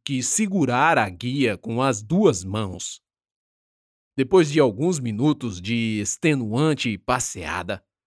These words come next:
seus braços doíam, mas Luan nem apresentava sinais de cansaço. Em determinado momento,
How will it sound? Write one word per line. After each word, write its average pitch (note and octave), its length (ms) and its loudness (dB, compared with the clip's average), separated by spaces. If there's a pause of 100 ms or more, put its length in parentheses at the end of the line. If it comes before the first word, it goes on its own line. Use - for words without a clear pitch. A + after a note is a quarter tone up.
(240)
seus C#3+ 440 0
braços A2+ 500 -2
doíam, A2 800 -4 (680)
mas G2 260 -4
Luan D3 360 2
nem C#3 240 0
apresentava C3+ 880 0
sinais G#2+ 500 -4
de G2+ 140 -10
cansaço. - 800 -8 (1400)
Em A2+ 320 -4
determinado A#2+ 720 0
momento, F2+ 540 -10